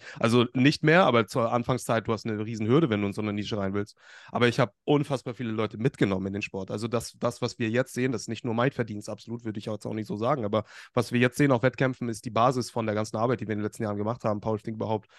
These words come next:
auf die Karte zu packen, so, ne? Und, ähm, da muss man halt sehen, dass die Leute, wie du schon sagtest, für eine Personal Brand da sind.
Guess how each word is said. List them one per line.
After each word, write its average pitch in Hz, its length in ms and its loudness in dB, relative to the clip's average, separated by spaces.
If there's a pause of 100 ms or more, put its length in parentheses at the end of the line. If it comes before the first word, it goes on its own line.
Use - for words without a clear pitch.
(140)
auf 107 120 -2
die - 100 -12
Karte 123 280 0
zu - 100 -14
packen, 101 300 -8
so, 95 120 -8
ne? 104 180 -2 (340)
Und, 107 280 2
ähm, 104 360 2 (720)
da 107 100 4
muss 123 200 2
man 123 120 4
halt 113 160 2
sehen, 120 240 2
dass 117 120 -2
die - 80 -4
Leute, 113 300 0
wie 110 220 -8
du 117 80 -2
schon 110 160 -2
sagtest, 113 320 2
für 120 80 -2
eine 107 80 0
Personal 123 340 0
Brand 98 220 2
da 98 100 0
sind. 104 260 -4